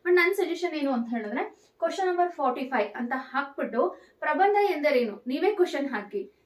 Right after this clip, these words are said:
ನೀವೇ ಕ್ವೆಶ್ಚನ್ ಹಾಕ್ಬಿಟ್ಟು ಪ್ರಬಂಧ ಎಂದರೆ ಪದಗಳ ಬಂಧ. ಹೇಗೆ ಹಲವಾರು ಬಿಡಿ ಬಿಡಿ ಹೂವುಗಳು ಸೇರಿ ಒಂದು ಸುಂದರ ಮಾಲೆಯಾಗುತ್ತದೆಯೋ, ಹಾಗೆ ಹಲವಾರು ಬಿಡಿ ಬಿಡಿ ವಾಕ್ಯಗಳು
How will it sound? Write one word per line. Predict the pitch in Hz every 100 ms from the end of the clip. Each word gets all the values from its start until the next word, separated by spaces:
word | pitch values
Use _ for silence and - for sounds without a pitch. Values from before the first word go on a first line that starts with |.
| -
ನೀವೇ | 285 403 427
ಕ್ವೆಶ್ಚನ್ | 349 294 269
ಹಾಕ್ಬಿಟ್ಟು | 247 - - - - - _ _
ಪ್ರಬಂಧ | - 294 381 415 392 277
ಎಂದರೆ | 269 254 214 277 - _
ಪದಗಳ | 302 311 381 226 214 330 - -
ಬಂಧ. | 226 226 214 196 - _ _ _ -
ಹೇಗೆ | 403 415 262
ಹಲವಾರು | 285 269 254 294 330 254
ಬಿಡಿ | 247 277
ಬಿಡಿ | 349 - 302
ಹೂವುಗಳು | 311 269 277 247 247
ಸೇರಿ | 240 - 269 262 208 262 - _
ಒಂದು | 285 285 311
ಸುಂದರ | 339 359 392 330
ಮಾಲೆಯಾಗುತ್ತದೆಯೋ, | 302 226 233 302 269 226 214 214 202 208 277 - - _ -
ಹಾಗೆ | 269 262
ಹಲವಾರು | 269 240 233 311 359
ಬಿಡಿ | 254 240 262
ಬಿಡಿ | 277 262 269 -
ವಾಕ್ಯಗಳು | 220 - 269 240 226 370 -